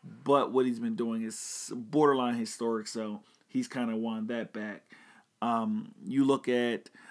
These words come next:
a guy like, um, Kawhi Leonard. I don't think Kawhi Leonard's going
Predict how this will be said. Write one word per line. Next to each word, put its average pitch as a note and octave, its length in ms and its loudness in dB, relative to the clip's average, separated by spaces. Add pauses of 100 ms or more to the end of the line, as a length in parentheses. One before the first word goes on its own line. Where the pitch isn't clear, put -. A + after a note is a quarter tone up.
(140)
a A#2 100 0
guy A#2+ 300 0
like, A2+ 340 -4
um, G#2+ 440 -8 (960)
Kawhi B2 420 4
Leonard. C#3 380 0 (360)
I B2+ 80 6
don't E3 220 2
think D3 180 -4
Kawhi B2+ 420 4
Leonard's B2+ 420 -4
going A#2+ 340 -2